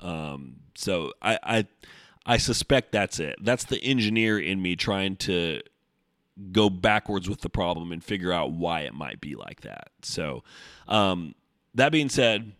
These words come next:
for anything with, uh, anything other than a tiny range of motion, you're,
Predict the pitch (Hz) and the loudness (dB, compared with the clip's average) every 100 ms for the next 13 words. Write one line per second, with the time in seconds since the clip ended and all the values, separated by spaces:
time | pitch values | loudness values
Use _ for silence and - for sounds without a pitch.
0 | _ - - 117 127 147 143 135 123 113 | _ -8 -4 0 2 2 0 0 0 2
1 | 113 107 98 90 - - 120 117 110 110 | 4 4 2 -2 -6 -4 -2 0 -2 -6
2 | - 117 117 107 101 98 120 120 113 113 | -4 2 4 4 2 -2 -2 -2 0 0
3 | 101 101 98 - 90 87 - - - - | -2 0 -2 -2 -6 -8 -14 -20 -20 -20
4 | - - _ _ _ - 110 104 82 | -20 -20 _ _ _ 0 4 4 0